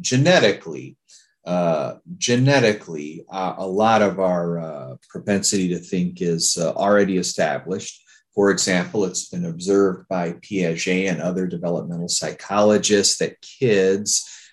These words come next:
uh, they tend to think, little kids rather, they tend to think in very concrete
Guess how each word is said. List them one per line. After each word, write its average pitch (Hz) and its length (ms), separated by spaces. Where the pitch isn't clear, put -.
uh, 95 180
they 123 200
tend 170 280
to 170 100
think, 156 400
little 139 320
kids 85 340
rather, 87 300
they 95 140
tend 143 240
to 139 60
think 135 280
in 107 120
very 131 460
concrete 135 960